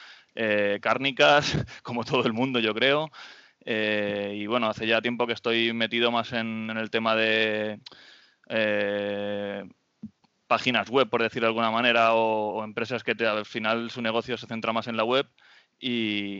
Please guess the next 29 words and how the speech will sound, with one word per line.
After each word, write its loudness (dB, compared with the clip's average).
y -2
bueno, 2
en 0
los -2
últimos -2
años 0
estoy 2
bastante 0
enfoca-, -4
bueno, -6
enfocado 2
no, 0
pero -2
viciado, 0
diríamos, 0
en, -10
en -8
el -4
tema 2
Kubernetes, -2
containers 0
y -8
todo -2
eso. -4
La -4
verdad -2
es -8
que 0
es, -4